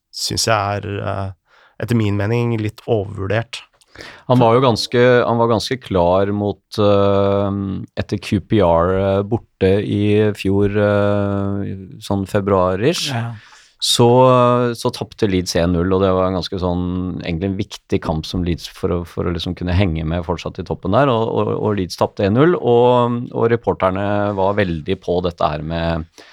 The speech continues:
Speaker 2: med at de var, at spillerne var slitt, utslitt. Eh, og da, da, det er liksom en av de første gangene og eneste gangene jeg har sett at Bielsa var veldig sånn, han var nesten litt sånn oppgitt over de spørsmåla, og, og sånn, «Dere vet ikke hva dere snakker om.»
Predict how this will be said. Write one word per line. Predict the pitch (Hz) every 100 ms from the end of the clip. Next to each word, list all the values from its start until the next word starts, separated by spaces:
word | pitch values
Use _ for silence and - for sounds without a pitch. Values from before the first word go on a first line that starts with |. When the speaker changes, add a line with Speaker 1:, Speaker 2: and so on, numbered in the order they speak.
| _ _ _ -
Speaker 2:
med | 92 85 85
at | 85
de | 98
var, | 87 82 85 82 87
at |
spillerne | - 104 76 78 82
var | 78 80 82 87
slitt, | - 82 _ - -
utslitt. | - 87 - 98 - - - -
Eh, | 101 95 95 95 95
og | 98
da, | 98 98 104 107 107
da, | 104 110 107 113 113 113 110
det | 117
er | 117
liksom | 113 120 101
en |
av | 101
de | 107 110
første | - - - - -
gangene | 95 92 80 85
og | 98
eneste | 85 82 107
gangene | 90 90
jeg | 98
har | 82
sett |
at | 90 85
Bielsa | 101 78 -
var | 98 95 95
veldig | 90
sånn, | 90 85 85
han | _ _ _ 107
var |
nesten | 107 110
litt | 95 107
sånn | -
oppgitt | - - _ - 127 - - -
over | - 101
de | 95
spørsmåla, | - 90 92 101 123
og, | 117 117 107
og |
sånn, | 101 104 -
«Dere | 98 - 98 110 107
vet | 92 82
ikke | 98 101
hva |
dere | 87 92
snakker | - 95 -
om.» | 104